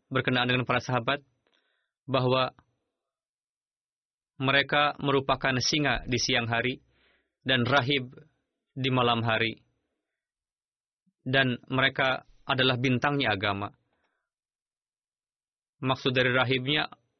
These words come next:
malam adalah mereka beribadah di malam hari, dan bintangnya agama. Keridaan Allah Ta'ala senantiasa menyertai mereka. Semoga Allah Ta'ala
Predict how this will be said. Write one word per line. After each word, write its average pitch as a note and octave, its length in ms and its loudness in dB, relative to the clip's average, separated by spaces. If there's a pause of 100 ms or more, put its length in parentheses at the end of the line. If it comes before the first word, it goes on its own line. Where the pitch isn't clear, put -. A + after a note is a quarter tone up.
malam C3 420 2
adalah C3 380 0
mereka B2+ 260 0
beribadah A#2+ 480 0
di A#2 140 -2
malam A2 240 0
hari, B2+ 320 -2
dan A#2+ 240 -2
bintangnya B2 480 0
agama. G2+ 400 -4 (880)
Keridaan C3+ 400 2
Allah C#3 260 2
Ta'ala C#3 320 0
senantiasa C3+ 540 0
menyertai C3+ 400 2
mereka. G#2+ 400 -2 (720)
Semoga C3+ 460 0
Allah C3 180 0
Ta'ala B2 380 0